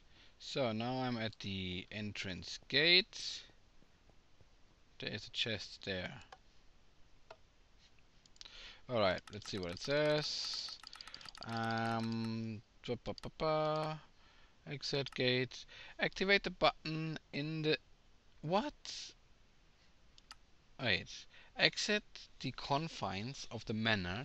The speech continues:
through the roof and go to the main entrance gate. I am at the main entrance gate. And now it says, "Activate the button in the sewers. Go through the window near the speed challenge. Press the button that opens a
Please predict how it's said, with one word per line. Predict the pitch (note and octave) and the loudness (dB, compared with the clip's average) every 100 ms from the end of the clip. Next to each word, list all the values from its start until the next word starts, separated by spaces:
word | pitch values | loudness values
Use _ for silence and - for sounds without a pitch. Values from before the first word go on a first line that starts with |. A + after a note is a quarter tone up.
| - | -8
through | - B2 | -2 2
the | D#3+ | 4
roof | C3+ G#2 B2+ - - | 4 4 0 -6 -6
and | - A2 | -4 -2
go | A#2 F#2+ | -2 -2
to | - G#2 | -2 -2
the | G#2+ | 0
main | F#2+ E2+ E2+ | 0 0 -2
entrance | G2+ F#3+ - | -2 -4 6
gate. | C3 - - - - - G2 | 6 6 -8 -12 -14 -10 -4
I | E2+ | -2
am | F2 | -2
at | G2 | -4
the | A2+ | 0
main | A2+ B2 | 2 2
entrance | B2+ | 0
gate. | - A2 - - - - | 2 2 2 -10 -10 -2
And | - A3 | 0 6
now | G#3 | 6
it | F#3 | 6
says, | - D#3 D3+ - - - - | 8 8 8 2 -6 -16 0
"Activate | D3+ - C#3+ C3 B2 | 2 2 2 8 8
the | B2 | 8
button | A#2 B2+ C3 | 10 10 8
in | A2+ G#2 | 0 2
the | G2 | 4
sewers. | - E3 C3 B2 C#3 - - - - - - | 4 8 10 8 6 -2 -6 -12 -14 -14 4
Go | C#3 D3 | 8 8
through | - - D#3 | 8 4 6
the | C#3 | 6
window | C#3+ F#3 F#3+ F#3+ F3 | 6 4 6 6 6
near | D#3 C#3+ C3+ C3 - A#2 | 6 8 8 8 4 -2
the | A#2+ | 2
speed | A2+ - - F3+ F#3+ - | 2 0 0 2 2 2
challenge. | - A#2 A2 C3 D#3+ - - - - - - - | 4 6 6 4 2 0 -2 -2 -12 -16 -16 -2
Press | - F3+ - | 4 6 6
the | D3+ | 0
button | C3 D3 D#3 D#3 D3+ C#3 | 8 8 8 2 0 4
that | C3 - | 4 4
opens | C#3+ D3+ D3+ C3+ C3+ | 0 2 0 0 -2
a | - | -4